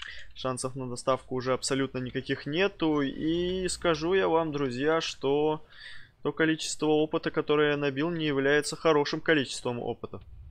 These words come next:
Всего лишь сто восемьдесят пять.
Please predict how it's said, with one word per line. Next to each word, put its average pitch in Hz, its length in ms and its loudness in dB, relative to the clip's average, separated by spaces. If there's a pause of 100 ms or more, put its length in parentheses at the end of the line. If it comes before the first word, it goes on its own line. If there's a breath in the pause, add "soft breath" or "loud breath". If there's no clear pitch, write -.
(400 loud breath)
Всего 123 300 -4
лишь 147 180 -4
сто 147 160 -2
восемьдесят 143 580 -4
пять. 147 600 2